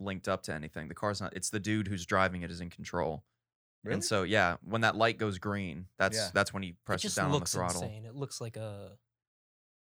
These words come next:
Speaker 3: I don't know, like a
Speaker 2: Okay.
Speaker 3: cyberpunk design or something.
Speaker 2: Yeah.
Speaker 1: One of the most
Speaker 2: Well,
Speaker 1: in-
Speaker 2: that's the thing. See that? That's a lot of misinformation.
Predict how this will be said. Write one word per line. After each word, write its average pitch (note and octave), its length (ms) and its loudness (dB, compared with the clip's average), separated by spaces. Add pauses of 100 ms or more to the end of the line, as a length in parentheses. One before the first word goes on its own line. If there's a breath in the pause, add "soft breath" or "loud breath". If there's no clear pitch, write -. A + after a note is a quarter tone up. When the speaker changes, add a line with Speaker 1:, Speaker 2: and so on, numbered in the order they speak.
(140)
Speaker 3:
I - 60 -16
don't A#2 100 -10
know, A2 160 -12
like A2 140 -14
a A2+ 180 -18 (340)
Speaker 2:
Okay. A#2+ 140 -4
Speaker 3:
cyberpunk A#2 320 -10
design A#2 320 -10
or A2 60 -10
something. A2+ 480 -14
Speaker 2:
Yeah. F2 60 -6
Speaker 1:
One B2+ 100 -2
of C#3+ 80 -2
the C#3 40 0
most B2 300 0
Speaker 2:
Well, A2+ 120 0
Speaker 1:
in- A2 40 0
Speaker 2:
that's C3 180 0
the E3 60 -2
thing. D#3 340 -4
See C3+ 260 -4
that? F3+ 280 -2 (320)
That's A2+ 160 -8
a - 60 -2
lot A#2 200 -2
of A2 60 -6
misinformation. G#2 580 -10